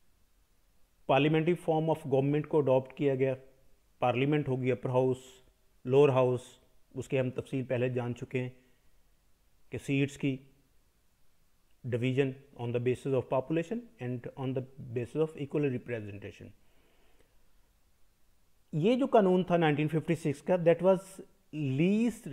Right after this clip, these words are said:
rigid constitution। चूँकि constitution rigid भी होते हैं और least rigid या flexible भी होते हैं। जो रिजिड होते हैं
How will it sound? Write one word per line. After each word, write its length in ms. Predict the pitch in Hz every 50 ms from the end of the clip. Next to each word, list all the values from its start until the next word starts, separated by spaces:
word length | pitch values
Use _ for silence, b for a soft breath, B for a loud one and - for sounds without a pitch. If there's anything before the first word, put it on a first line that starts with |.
| 120 120
rigid 340 | 139 143 139 156 165 160 -
constitution। 720 | 151 131 110 - - - - 104 92 - - 101 104 104 - _ -
चूँकि 140 | 160 180 170 -
constitution 480 | 175 170 160 - 180 165 180 175 175 147
rigid 280 | 139 135 143 175 175 170
भी 60 | 180
होते 220 | 175 165 170 175
हैं 160 | 185 220 - - _ _ _ _ -
और 320 | 143 131 127 139 143 160 - - - - - 120
least 640 | 117 110 123 120 113 117 127 139 156 156 160 - 156
rigid 300 | 143 120 110 131 123 123 127
या 60 | 147 147 -
flexible 480 | - 160 156 156 - - 170 165 156 147
भी 100 | 127 117
होते 240 | 107 101 - - 113
हैं। 100 | 120 123
जो 100 | 131 131
रिजिड 280 | 139 147 151 202 202
होते 200 | 196 190 196 202
हैं 120 | 202 208